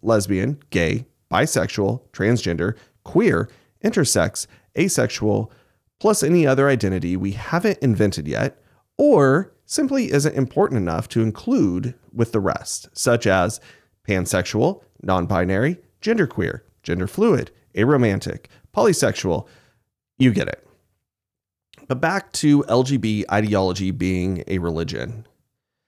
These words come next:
There is a very clear system of faith and worship of L G B ideology.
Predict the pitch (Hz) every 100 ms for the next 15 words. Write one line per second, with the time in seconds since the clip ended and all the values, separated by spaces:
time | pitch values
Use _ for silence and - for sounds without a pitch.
0 | _ _ _ 110 135 208 185 147 123 104
1 | 101 113 165 156 107 107 82 139 - 113
2 | 151 143 - 101 - 117 104 85 - 71
3 | - - 107 110 - 101 107 117 107 101
4 | 101 - 85 82 98 147 107 53